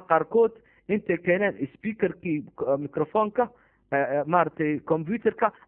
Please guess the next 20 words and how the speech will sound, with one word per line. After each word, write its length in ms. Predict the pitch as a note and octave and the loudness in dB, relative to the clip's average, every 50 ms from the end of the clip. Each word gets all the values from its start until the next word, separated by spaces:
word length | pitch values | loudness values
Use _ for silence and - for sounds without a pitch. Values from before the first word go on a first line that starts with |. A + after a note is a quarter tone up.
| _ | _
ayay 200 | D#3 F3 G#3+ G#3 | 2 4 4 4
dhigteen 480 | F3+ E3+ D#3 - - - D#3+ D#3 D3+ C3+ - | 4 2 0 -2 2 2 2 2 2 0 -6
jikada 280 | - - - F3+ D#3 C3 | -8 0 2 2 2 4
ka 140 | - - C3 | 2 0 0
warama. 260 | B2 A2+ A2 A2 - - | 0 0 -2 -4 -2 0
Allahu 380 | C3+ D3 G3 G3+ E3+ D3+ C#3 - | 2 6 6 6 6 4 0 -6
akbar, 200 | C#3 - B2+ B2 | -6 -8 -2 0
wallahi 300 | C3+ C#3+ D#3 F#3 F3 E3 | 2 4 6 6 6 6
way 140 | D3+ D3 C3 | 4 2 0
jirtaa. 340 | G#2+ A#2 A2 - - G2+ - - _ _ _ _ - - | -2 -4 -10 -8 -10 -10 -10 -12 _ _ _ _ -2 0
Xitaa 260 | G#3 G3+ - - F3+ | 0 2 2 2 0
qaarkood 480 | - - E3+ E3+ E3 - A3+ G3+ C#3 A2 | 4 4 4 4 4 2 0 0 0 2
laptop 460 | C#3+ E3 G3+ G3+ - - - F3+ D#3+ D3 | 4 6 6 6 4 2 2 2 2 2
bay 100 | D#3+ D3 | 0 -4
guriga 320 | C#3 D#3 G3+ G3 D#3+ D#3 | -2 -4 -4 -4 -2 -4
ku 120 | D3 - G#3 | -2 0 2
haystaan, 400 | G3+ F#3 E3+ - - A3 A3 G3+ - - - - - - | 2 2 2 2 2 2 2 0 -4 -12 -20 -20 -10 -6
i-, 200 | E3 F3 - C#3+ | -6 -6 -6 -6
jikaday 380 | - - - - A#3+ G#3+ G3+ | -10 -6 -2 0 2 2 2
dhiganaysaa, 580 | F3 E3+ F3 G3+ G#3 G3 F3+ - - G#3 G3 - | 2 0 0 0 0 -2 -2 0 0 0 0 0